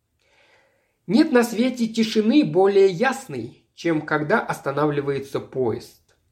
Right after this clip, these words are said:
На её фоне гораздо отчётливее слышны остальные звуки. Шипение вырывающегося пара, звон и дребезжание молочных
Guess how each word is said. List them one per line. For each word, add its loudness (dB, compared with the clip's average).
На 0
её 6
фоне 0
гораздо 0
отчётливее 0
слышны -4
остальные 0
звуки. -8
Шипение 2
вырывающегося 0
пара, -2
звон 2
и -2
дребезжание 0
молочных -4